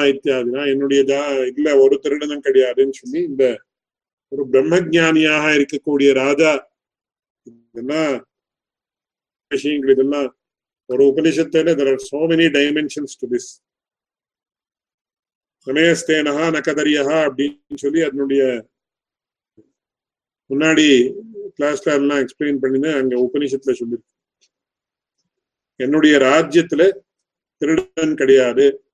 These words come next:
ஒரு மைசர் அப்படின்னு சொல்லுவா, அதுக்கு, அஹ், கன்னடால ஜிப்புணம்னு சொல்லுவா, தமிழ்ல அதுக்கு என்ன சொல்றான்னு, அஹ், அஹ், மிஷினாரின்னு சொல்லுவா, அஹ்,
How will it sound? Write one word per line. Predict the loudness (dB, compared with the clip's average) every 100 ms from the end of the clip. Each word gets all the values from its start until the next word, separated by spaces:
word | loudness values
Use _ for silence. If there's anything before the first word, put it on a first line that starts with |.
| _
ஒரு | -4 0 0 -2 -8 _ _ -4
மைசர் | -2 0 0
அப்படின்னு | 0 -2 -4 -6 -6
சொல்லுவா, | -6 -6 -6
அதுக்கு, | -6 -8 -10 -12 _ _ _ _ _ _ _ _
அஹ், | -8 -6 -6
கன்னடால | -6 -4 2 2 2
ஜிப்புணம்னு | 0 0 -2 -2 -2
சொல்லுவா, | -2 -2 -2 -10 -10
தமிழ்ல | -4 -2 0
அதுக்கு | 2 2 0
என்ன | -4
சொல்றான்னு, | -4 -4 -4 -4 -4 -6 -12 -4
அஹ், | 0 0 -4 _ -4
அஹ், | -2 -2 -6 -20 -20
மிஷினாரின்னு | _ -10 -2 2 4 2 2
சொல்லுவா, | 2 4 4 2 -2 -4 -10 _ -12
அஹ், | -10 -8